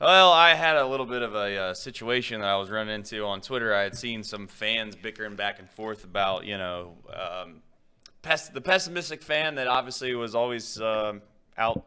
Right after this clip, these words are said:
you know, trying to complain about the ownership and, and completely out on the Reds. And then you had the fans that were always optimistic, and they were just going at each other on Twitter. And I just had a little bit of a rant on one of those Twitter spaces about, at the end of the day, I mean,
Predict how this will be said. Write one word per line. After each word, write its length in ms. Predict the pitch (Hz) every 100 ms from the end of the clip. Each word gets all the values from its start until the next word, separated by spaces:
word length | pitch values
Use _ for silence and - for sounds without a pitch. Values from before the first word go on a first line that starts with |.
| -
you 120 | 110
know, 120 | 92
trying 400 | - 113 107 107
to 140 | 104
complain 440 | 95 98 - 104 104
about 240 | 95 98
the 100 | 98
ownership 560 | 107 110 104 110 104 104
and, 280 | 90 85 82
and 300 | 78 82 87
completely 400 | 101 98 117 110
out 160 | 107 104
on 60 |
the 80 | 101
Reds. 480 | 113 120 117 - - _ _ _ _ _ _
And 340 | - 104 107 107
then 140 | 131
you 100 | 147
had 300 | 131 135 135
the 60 | 120
fans 340 | 147 147 156
that 100 | 147
were 120 | 147
always 260 | 156 170 165
optimistic, 640 | 170 160 170 190 - 117
and 80 | 110
they 80 | 117
were 100 | 127
just 220 | 127 101
going 300 | 135 143 160
at 160 | 165 170
each 180 | 135 123
other 240 | 117 117
on 140 | 117
Twitter. 460 | 113 160 156 117 117 _ _ _ _ _
And 140 | - 117
I 140 | 127
just 420 | 120 135 - -
had 240 | - 127 135
a 40 |
little 180 | 131 131
bit 140 | 120
of 100 | 123
a 60 | 110
rant 320 | 107 135 139
on 160 | 120 110 110 110
one 100 | 110
of 60 | 117
those 140 | 110 107
Twitter 240 | - 139
spaces 420 | - 104 101 101
about, 380 | 101 107 101 - _ _
at 100 | 107
the 60 | 139
end 100 | 180
of 60 | 139
the 40 |
day, 380 | 107 139 127 98
I 40 |
mean, 340 | 98 95 92